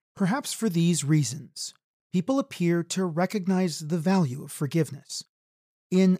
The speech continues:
a twenty ten survey of a thousand people across the U S, ninety percent of respondents agreed or strongly agreed with the statements, "We need more forgiveness in America," and "We need more forgiveness in the world."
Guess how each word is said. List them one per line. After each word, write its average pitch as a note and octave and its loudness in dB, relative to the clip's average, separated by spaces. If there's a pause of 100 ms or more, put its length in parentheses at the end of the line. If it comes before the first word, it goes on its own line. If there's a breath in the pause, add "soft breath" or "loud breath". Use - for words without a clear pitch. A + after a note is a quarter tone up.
(100)
a F#3+ 2
twenty G#3 0
ten D3+ 0
survey D3 0
of D#3 0
a C#3 -4
thousand F#3 0
people C#3 -8
across C3+ -6
the C#3 -6
U C#3+ -2
S, D3+ 0 (440)
ninety G#3 2
percent - -4 (100)
of C#3+ -10
respondents D#3 0 (200 soft breath)
agreed F#3+ 0
or D3+ 0
strongly A3 2
agreed C#3+ -2 (100)
with D3+ -6
the D#3+ -4
statements, D#3+ 0 (480 soft breath)
"We E3 4
need D#3+ 4
more D#3 2
forgiveness C#3 -4
in C#3+ -2
America," F#3+ 0 (460)
and E3 4
"We D3+ 0
need D3 0
more C#3+ 0
forgiveness C3+ -6 (180)
in C3 -4
the C#3 -2
world." C#3 -2